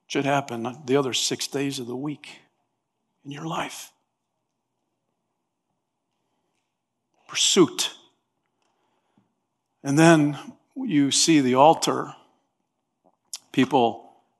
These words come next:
praying. And, uh, <clears throat> so anyway, I have experienced that environment. Uh, when I was in college, we had chapel every day.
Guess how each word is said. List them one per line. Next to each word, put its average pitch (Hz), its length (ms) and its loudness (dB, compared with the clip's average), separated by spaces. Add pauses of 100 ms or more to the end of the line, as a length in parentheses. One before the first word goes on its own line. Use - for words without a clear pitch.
praying. 131 460 0 (2000)
And, 127 300 -4
uh, 117 200 -4 (300)
<clears throat> 196 300 2
so 202 180 6
anyway, 143 420 8 (480)
I 185 200 8
have 180 200 6
experienced 131 1000 0
that 120 180 -4
environment. 113 880 -6
Uh, - 80 -16
when 127 440 -14
I 127 80 -6
was 117 180 -8
in 113 120 -12
college, 117 640 -2 (920)
we 127 140 -2
had 117 140 0
chapel 113 420 0
every 120 220 -4
day. 107 320 -10